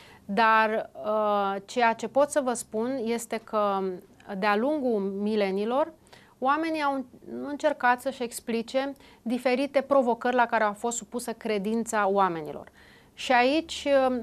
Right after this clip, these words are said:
vorbim, uh, de diferite etape ale omenirii, uh, pentru că acest, uh, uh, această apocalipsă este ciclică. Uh,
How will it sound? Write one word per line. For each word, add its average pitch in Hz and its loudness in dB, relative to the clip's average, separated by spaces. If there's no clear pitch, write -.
vorbim, 262 2
uh, 247 2
de 247 4
diferite 240 0
etape 226 2
ale 202 2
omenirii, 196 -2
uh, 233 0
pentru 247 0
că 233 0
acest, 226 0
uh, 233 2
uh, 185 -6
această 254 -4
apocalipsă 220 0
este 233 -4
ciclică. 226 -8
Uh, 190 2